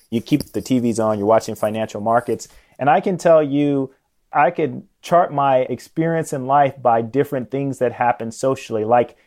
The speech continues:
the O J Simpson trial. And you'd have to imagine, like, the emotions that that brings out and what that's like for, say, a young person of color navigating that environment.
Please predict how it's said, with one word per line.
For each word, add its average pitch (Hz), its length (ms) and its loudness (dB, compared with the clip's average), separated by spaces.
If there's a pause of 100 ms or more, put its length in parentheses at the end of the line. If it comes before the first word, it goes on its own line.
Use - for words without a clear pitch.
(160)
the 131 160 0
O 131 160 4
J 123 240 2
Simpson 123 520 -4
trial. - 380 -10 (960)
And 156 340 4 (440)
you'd 185 220 0
have 202 240 4
to 190 100 0
imagine, 156 640 0
like, 127 420 0
the 135 200 0
emotions 143 680 0
that 127 240 -2
that 127 200 4
brings 131 300 -6
out 127 340 0 (400)
and 135 200 -2
what 156 200 2
that's 139 320 0
like 135 480 0
for, 127 540 2
say, 127 400 -2
a 131 80 -2
young 139 320 -2
person 143 380 -4
of 110 120 -8
color 127 520 0
navigating 120 720 -2
that 104 160 -4
environment. 104 480 -2